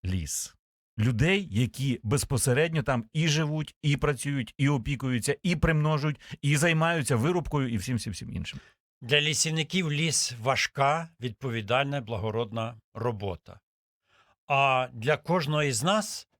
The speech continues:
Speaker 2: я хотів би сьогодні, з вашою допомогою, пан Олег, організувати так нашу розмову, щоб через двадцять хвилин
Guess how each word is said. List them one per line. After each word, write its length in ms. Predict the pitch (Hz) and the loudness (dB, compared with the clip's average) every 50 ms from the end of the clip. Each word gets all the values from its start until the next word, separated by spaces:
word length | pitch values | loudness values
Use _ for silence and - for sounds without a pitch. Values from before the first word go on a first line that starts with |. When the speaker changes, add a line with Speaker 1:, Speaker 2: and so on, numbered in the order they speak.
| _ _ _ _ - | _ _ _ _ -4
Speaker 2:
я 140 | - 139 170 | -2 -2 0
хотів 360 | - - 220 214 - 190 185 | 0 0 -2 0 0 -2 0
би 100 | 170 190 | 0 0
сьогодні, 640 | - - 190 170 127 131 139 135 135 131 147 160 170 | -2 0 0 0 0 0 0 0 -2 -4 -8 -8 -8
з 100 | 139 98 | -4 0
вашою 360 | 110 147 151 - - 139 135 127 | 2 2 2 2 0 -2 -2 -2
допомогою, 800 | 117 127 110 - 120 120 113 107 104 101 95 104 110 117 120 | -2 -4 -4 -4 -4 -4 -2 -2 -2 -2 -2 -4 -4 -6 -6
пан 300 | - - 131 127 135 139 - | -6 -2 -2 -2 -2 -2 -2
Олег, 440 | 139 143 147 151 156 160 - - - _ _ _ - - - - - | -2 0 0 0 0 -2 -4 -10 -20 _ _ _ -20 -20 -20 -14 -8
організувати 760 | 131 117 101 139 147 147 139 127 156 175 185 175 - - 143 | -4 0 0 2 2 0 0 0 2 2 2 2 0 -4 -8
так 380 | - - 180 165 147 - - 117 | -4 0 0 0 0 -2 -4 -4
нашу 420 | 131 151 151 131 - - 127 113 | -2 0 0 -2 -2 -4 -4 -2
розмову, 720 | 117 120 107 95 95 117 147 190 220 208 143 107 - - _ _ _ - - - - - | -2 -2 -2 -2 -2 0 0 2 0 0 -2 -6 -10 -12 _ _ _ -20 -20 -20 -16 -10
щоб 220 | - - 147 110 | -6 -6 -4 -2
через 300 | - - 151 139 139 123 | 0 2 2 2 0 0
двадцять 460 | 107 117 156 190 202 202 - 170 139 - | 2 2 2 2 2 0 -4 -6 -6 -4
хвилин 440 | - 139 127 113 110 110 113 117 | -2 -2 -2 0 -2 -2 -4 -6